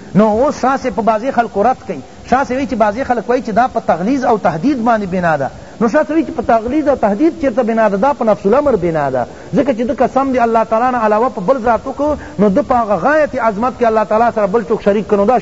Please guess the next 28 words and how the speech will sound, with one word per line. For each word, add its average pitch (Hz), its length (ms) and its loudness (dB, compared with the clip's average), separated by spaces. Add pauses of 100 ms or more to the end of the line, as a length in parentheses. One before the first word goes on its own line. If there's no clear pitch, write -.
شرک 254 240 -2
تا 170 160 2
حقیقی. 185 380 0 (280)
دا 262 120 4
نه 311 140 -2
چی 277 60 0
دا 240 200 2
پا 185 100 -10
تغلیظ 196 360 2
باندې 156 300 0
بنا 131 220 0
ده. 117 100 0 (280)
شاہ 254 180 6
سے 233 80 -2
وی 262 120 -2
چی 240 100 -2
نه 247 120 0
نه، 269 120 0
دا 240 140 2
پا - 200 -8
حقیقت 185 400 -2
باندې 165 280 -2
بنا 156 160 0
ده، 160 160 0
یقیناً 233 460 2
دو 170 60 -4
شرک 127 320 -10
وکړو. 98 540 -10